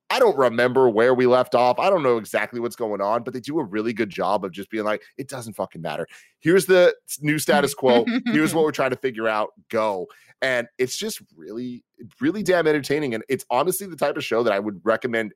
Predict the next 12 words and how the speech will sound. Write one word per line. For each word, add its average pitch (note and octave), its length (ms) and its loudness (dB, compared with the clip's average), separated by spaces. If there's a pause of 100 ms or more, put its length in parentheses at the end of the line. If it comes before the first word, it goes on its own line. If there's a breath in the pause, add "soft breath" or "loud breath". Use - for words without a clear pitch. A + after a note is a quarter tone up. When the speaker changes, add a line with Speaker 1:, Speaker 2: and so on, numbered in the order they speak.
(120)
Speaker 1:
anybody A2+ 480 -2
watch G2+ 420 -2
because A2 540 0
it C3 120 -2
is B2+ 160 -2
a B2 60 -4
good G#2+ 240 -4
time. G2+ 260 -2
And G2 80 -10
I F2 40 -10
think C3+ 320 -10 (320 soft breath)
that - 180 2